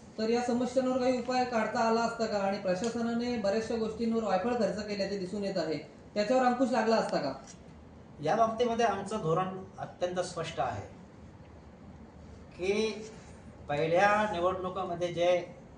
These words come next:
Speaker 2: नगरसेवक निवडून आले या मालमत्ता कराला सगळे तेवढेच जबाबदार आहेत. कारण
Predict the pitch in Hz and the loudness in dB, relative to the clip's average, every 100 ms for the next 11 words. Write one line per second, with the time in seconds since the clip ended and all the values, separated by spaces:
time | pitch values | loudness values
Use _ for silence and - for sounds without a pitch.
0 | - 135 151 165 - 165 151 135 131 147 | -12 -6 -4 -2 0 0 -2 -4 -6 -4
1 | 131 123 110 - - - 139 139 127 139 | -6 -6 -8 -12 -16 -6 -4 -2 -4 -4
2 | 151 - 151 131 135 135 170 - - - | -6 -4 -4 -2 -2 -2 -4 -6 -16 -20
3 | - - - - - - - - - - | -20 -20 -18 -16 -16 -18 -18 -20 -20 -20
4 | - - 139 165 165 135 156 - 117 107 | -16 -8 -2 -2 0 0 0 -2 -4 -6
5 | 104 - - - - - - - - - | -8 -12 -14 -16 -20 -20 -20 -20 -20 -20
6 | - - - - - - - - - - | -20 -18 -18 -18 -18 -18 -18 -20 -20 -20
7 | - - - - - - 131 160 202 | -20 -20 -20 -20 -20 -4 2 6 6